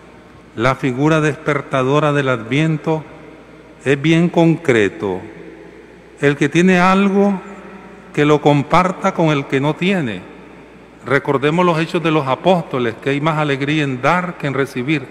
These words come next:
Hay más alegría en dar.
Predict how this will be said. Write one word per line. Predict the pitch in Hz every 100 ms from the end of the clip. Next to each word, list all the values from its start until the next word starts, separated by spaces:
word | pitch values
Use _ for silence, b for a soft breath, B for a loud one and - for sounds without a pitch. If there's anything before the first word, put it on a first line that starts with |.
| -
Hay | 127
más | 131 165 147
alegría | 135 113 101 120 190 180 95 - - - - - - - - - - - - - - - - - - - - - - _ _ -
en | 120 113 107
dar. | 104 87